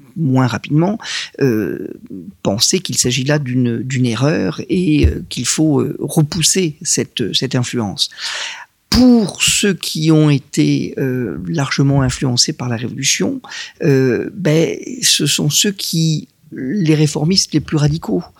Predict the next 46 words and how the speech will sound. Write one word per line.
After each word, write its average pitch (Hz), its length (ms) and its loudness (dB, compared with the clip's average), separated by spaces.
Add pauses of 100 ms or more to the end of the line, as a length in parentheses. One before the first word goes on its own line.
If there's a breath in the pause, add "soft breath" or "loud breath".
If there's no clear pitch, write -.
(360 loud breath)
euh, 113 160 -4
ceux 160 280 2
qui - 180 -8
déjà, 156 840 4
euh, 127 220 0
dès 123 220 0
les 143 220 2
années 135 180 2
dix-sept 127 300 0
cent 120 140 -2
quatre-vingts, 180 840 -4
euh, 135 140 2
demandaient 123 600 0
le 139 120 -4
suffrage 139 340 -2
universel. 147 600 -2 (920 loud breath)
Et 185 220 6
même 170 720 6
dans 156 180 4
cette 131 240 0
frange, - 600 -2
il 143 80 -4
y 131 80 -2
aura 156 160 0
des 147 80 -2
divisions. 147 560 -2 (220)
Il 170 240 -8
y 151 100 -8
a 131 80 -8
ceux 151 200 2
qui 135 300 -8
penseront 143 580 0
qu'il 135 140 -4
ne 123 60 -6
faut 123 120 -8
pas 131 180 -2
aller 135 440 0
plus 151 240 -2
loin 147 400 4
que 135 140 -4
les 123 120 0
réformes 135 500 -2
qui 123 120 -6
avaient 113 220 -2
été, 135 420 0
euh, 110 140 -4